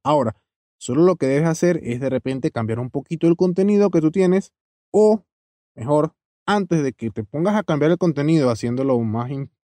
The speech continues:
más inspiracional o más de tutoriales, de aprendizaje o todo este tipo de cosas, antes de que lo cambies, mejor estudia. Estudia las últimas diez publicaciones que tú tengas, aplica la fórmula del índice de viralidad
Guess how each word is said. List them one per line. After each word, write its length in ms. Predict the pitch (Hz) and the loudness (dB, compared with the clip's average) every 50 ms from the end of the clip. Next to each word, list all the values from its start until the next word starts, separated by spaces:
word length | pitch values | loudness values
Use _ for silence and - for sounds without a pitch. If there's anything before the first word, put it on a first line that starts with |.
| _ _ | _ _
más 180 | 113 113 120 | -6 -6 -6
inspiracional 1040 | 135 147 139 147 143 - _ 131 120 113 107 - 107 110 131 165 170 156 139 131 - _ _ _ _ _ _ _ _ | -6 -6 -6 -6 -8 -6 _ -2 -2 -2 -2 -4 -4 -2 0 0 0 0 0 -2 -4 _ _ _ _ _ _ _ _
o 100 | - 117 | -6 -4
más 220 | 120 120 120 127 | -2 -2 -2 -2
de 160 | 131 131 131 | -2 -4 -2
tutoriales, 720 | - 120 110 - - 92 - 117 123 147 151 147 135 123 | -4 -6 -8 -8 -10 -10 -6 -4 -2 0 0 0 -2 -2
de 80 | 123 117 | -2 -4
aprendizaje 760 | 107 - 113 110 107 107 98 123 139 151 147 135 131 120 113 | -4 -4 -6 -6 -6 -6 -2 -2 0 0 0 -2 -2 -2 -2
o 140 | 117 113 110 | -2 -2 -2
todo 80 | - | -4
este 140 | 135 - 147 | -6 -8 -4
tipo 180 | 143 156 151 165 | -4 -2 -2 0
de 60 | 160 | 0
cosas, 260 | - 175 165 175 160 | 0 0 0 2 0
antes 240 | 175 180 180 202 196 | 0 0 2 2 2
de 80 | 202 190 | 2 2
que 60 | 202 | 2
lo 80 | 208 | 0
cambies, 300 | - 202 185 185 180 175 - _ _ _ _ _ _ _ - | 2 0 2 2 2 0 0 _ _ _ _ _ _ _ -2
mejor 160 | 139 175 214 | 0 0 0
estudia. 420 | 214 - 277 302 277 156 110 - _ _ _ _ | 2 2 4 4 4 2 0 -2 _ _ _ _
Estudia 420 | - - - 156 160 180 202 - - | -20 -4 2 4 4 4 4 2 0
las 240 | 156 156 139 - - | 0 -2 -2 0 0
últimas 420 | - 196 190 - 226 220 220 202 | 0 0 0 0 0 0 0 0
diez 200 | 160 160 170 165 | 0 0 -2 -2
publicaciones 520 | 160 196 196 190 175 147 123 - 147 151 147 | 0 0 0 0 0 0 0 0 -4 -4 -6
que 100 | - - | -8 -10
tú 100 | - 131 | -10 -2
tengas, 440 | - 147 117 117 117 139 147 - _ _ _ _ _ _ _ _ | -2 0 0 0 -2 -4 -6 -6 _ _ _ _ _ _ _ _
aplica 340 | 110 101 - 110 113 120 131 | -6 -4 -4 -4 -4 -2 0
la 140 | 135 135 | -2 0
fórmula 500 | 135 175 185 175 160 160 156 156 156 143 | 0 0 0 2 2 2 2 2 2 2
del 320 | 123 117 113 107 107 107 110 | 2 2 0 0 -2 -6 -6
índice 300 | 110 110 131 127 156 156 | -6 -6 -6 -2 0 2
de 160 | 156 165 156 | 2 2 4
viralidad 500 | 156 180 185 202 214 220 220 214 214 214 | 2 2 2 4 4 4 4 2 0 0